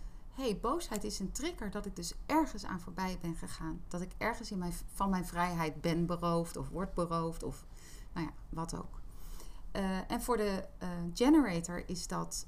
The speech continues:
ehm, eh, frustratie ten opzichte van voldoening. Dus als die niet dat vuurtje voelt, wel energie voelt, hè, want een generator is hier met energie, dus die voelt wel energie, maar voelt niet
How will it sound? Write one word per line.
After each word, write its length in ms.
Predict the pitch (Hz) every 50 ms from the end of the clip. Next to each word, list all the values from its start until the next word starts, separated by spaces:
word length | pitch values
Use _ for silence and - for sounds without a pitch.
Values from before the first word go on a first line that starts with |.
| -
ehm, 640 | - 175 165 165 165 165 165 165 165 160 160 160 160 156 156 - - - - - - - - - - - - -
eh, 100 | - 175 170 170 165
frustratie 800 | 165 - - - 214 - - - 170 156 165 190 - - 330 415 - - - - - - - - - - - -
ten 180 | - 202 185 156
opzichte 380 | 170 170 - - 165 - 175
van 200 | 170 - 170 160
voldoening. 480 | - - 160 139 156 156 180 220 269 381 427 - - - - - - - - - - -
Dus 240 | - 190 190 - -
als 280 | - 196 190 - -
die 280 | - 196 175 165 165 170 - - -
niet 300 | - 185 220 311 427 -
dat 180 | - 277 - -
vuurtje 440 | - - 202 170 - - - -
voelt, 500 | - - - 147 185 302 427 - - - - - - - - - - - - - - - - - - - - - - - - - 180
wel 220 | 180 247 285 311 -
energie 460 | 240 220 190 185 - - 294 339 339
voelt, 520 | - - 330 359 427 415 - - - - - - -
hè, 120 | 214 302
want 160 | 381 359 269
een 140 | 233 208 185
generator 560 | - 196 185 185 180 175 170 160 - - -
is 200 | - 214 214 -
hier 140 | - 262 262
met 220 | 254 254 247 -
energie, 420 | - 240 240 247 240 - 269 277 277
dus 140 | 262 247 -
die 120 | 208 196
voelt 260 | - - 320 320 277
wel 140 | - 220 214
energie, 420 | - 202 196 196 190 - - 254
maar 140 | 247 214 196
voelt 240 | - - 196 190 -
niet 280 | 220 247 247 240 -